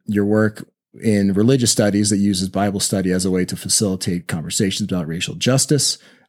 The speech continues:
um, and t-, your work developing inclusive academic communities related to a, uh, a National Science Foundation stem Scholars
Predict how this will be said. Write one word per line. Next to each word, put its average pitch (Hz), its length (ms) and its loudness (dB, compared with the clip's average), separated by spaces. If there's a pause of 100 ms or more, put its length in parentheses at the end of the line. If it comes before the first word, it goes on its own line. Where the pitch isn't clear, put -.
um, 87 640 -2
and 104 160 -2
t-, - 200 -4
your 98 220 0
work 101 340 0
developing 92 500 0
inclusive 95 540 0
academic 95 680 -2
communities 95 580 0
related 92 480 0
to 92 220 -2
a, 87 220 -2
uh, 82 320 -4
a 95 80 -6
National 92 480 -2
Science 87 360 -2
Foundation 85 540 -4
stem 156 340 2
Scholars 90 520 0